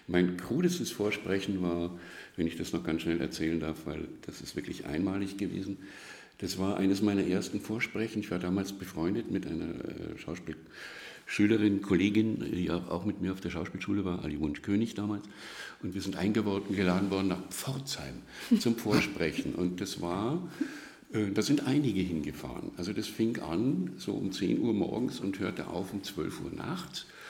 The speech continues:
Und wir waren so dran um, naja,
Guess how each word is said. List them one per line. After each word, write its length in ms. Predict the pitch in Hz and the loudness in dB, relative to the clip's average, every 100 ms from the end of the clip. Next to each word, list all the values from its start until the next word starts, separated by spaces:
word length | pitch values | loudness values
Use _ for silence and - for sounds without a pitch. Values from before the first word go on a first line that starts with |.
| - - - - | -12 -12 -12 -4
Und 180 | 90 | -2
wir 140 | 95 98 | 0 2
waren 260 | 104 110 | 4 2
so 140 | 101 98 | 2 0
dran 380 | 82 87 101 92 | 2 4 4 4
um, 420 | 87 85 82 82 113 | 2 2 0 -2 -2
naja, 380 | 117 139 104 | -2 0 -2